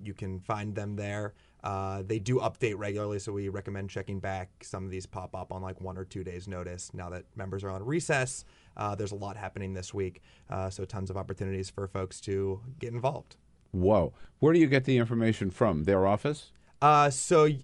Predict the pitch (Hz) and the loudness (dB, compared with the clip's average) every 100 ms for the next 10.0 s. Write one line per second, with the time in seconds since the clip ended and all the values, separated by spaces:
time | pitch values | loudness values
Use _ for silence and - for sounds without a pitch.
0 | - 151 180 170 156 175 202 - 185 170 | -4 0 2 0 -2 0 2 2 0 2
1 | 151 127 127 123 127 131 107 117 101 - | 4 6 6 6 6 4 2 -4 -4 -4
2 | 104 98 - 113 107 98 - 107 101 95 | -4 -6 -10 -8 -8 -10 -8 -6 -6 -8
3 | - - 104 98 95 98 98 104 98 98 | -12 -10 -6 -4 -4 -4 -4 -4 -6 -8
4 | - 101 107 123 135 - 170 160 202 202 | -6 -4 -2 -2 -2 0 0 0 -2 -4
5 | - 107 101 - - 104 101 92 95 92 | -6 -6 -6 -8 -8 -6 -4 -4 -6 -6
6 | 92 - - 98 101 95 98 95 - - | -10 -14 -16 -10 -8 -6 -8 -8 -10 -8
7 | 101 - 92 - 98 117 175 165 151 156 | -8 -8 -12 -8 -6 -6 -6 -4 -4 -4
8 | - 180 190 180 - _ _ - 104 101 | -6 -8 -8 -12 -16 _ _ -6 -4 -4
9 | 98 104 104 101 98 98 101 95 - 98 | -6 -6 -6 -6 -8 -6 -6 -6 -6 -6